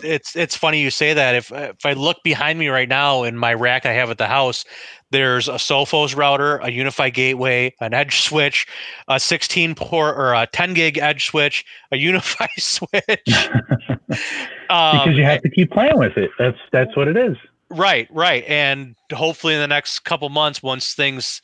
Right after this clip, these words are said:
Speaker 1: get back to normal, I'll be putting an N F R, uh, Meraki in this rack too to link back to the office.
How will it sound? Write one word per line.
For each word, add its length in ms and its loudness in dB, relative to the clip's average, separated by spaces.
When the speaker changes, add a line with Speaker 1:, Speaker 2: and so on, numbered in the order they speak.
Speaker 1:
get 180 -2
back 180 0
to 100 -12
normal, 340 0
I'll 100 2
be 100 -2
putting 240 -4
an 100 -2
N 120 2
F 160 -2
R, 440 2
uh, 200 2
Meraki 640 0
in 120 -2
this 180 -4
rack 240 0
too 260 -2
to 80 -2
link 220 -4
back 220 0
to 60 -14
the 140 -2
office. 600 -2